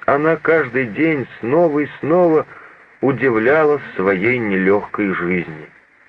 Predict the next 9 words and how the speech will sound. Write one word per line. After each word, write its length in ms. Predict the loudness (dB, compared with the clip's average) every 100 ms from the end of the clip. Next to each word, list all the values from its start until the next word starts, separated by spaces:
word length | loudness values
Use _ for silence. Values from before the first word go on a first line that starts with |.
| _ _ _ _ _ _ 0
А 140 | 2
за 120 | 2
спиной 500 | -2 -2 0 2 2
у 20 | 2
нее 600 | -2 0 0 2 0 -4 -10 -2
отец, 480 | -2 0 0 0 -2 -16 -20 -20 -20 -20 _ -8
смиренно 560 | -2 0 2 0 0 -4
склонив 540 | -2 0 2 0 -2
голову, 600 | 0 2 4 2 2 0